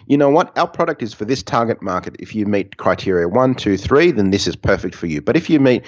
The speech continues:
this, that, or the other, then probably this is not the right product for you." That's incredibly powerful because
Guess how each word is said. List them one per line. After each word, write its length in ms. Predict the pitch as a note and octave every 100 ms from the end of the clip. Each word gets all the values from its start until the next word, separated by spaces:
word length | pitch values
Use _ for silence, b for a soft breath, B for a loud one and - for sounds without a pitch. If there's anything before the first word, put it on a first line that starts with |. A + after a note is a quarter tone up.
| B B - -
this, 380 | A2 F3 F3 -
that, 300 | B2+ C3 -
or 120 | A2+
the 140 | G#2 A#2
other, 380 | D3+ F3 F3+ b b b _
then 440 | A2+ A#2 A#2 G#2+ - -
probably 380 | C3+ A2+ G#2+
this 200 | G#2 G2+
is 120 | G#2 G2
not 220 | G2 -
the 80 | F#2+
right 200 | F2+ -
product 300 | F#2+ F#2+ -
for 120 | F2+
you." 260 | F#2+ G#2+ - _
That's 260 | A#2 G3+ -
incredibly 680 | C3+ - A#2+ A#2+ B2 G#2+ G#2
powerful 480 | A2 G2 F2+ D#2
because 340 | D2+ G#2+ B2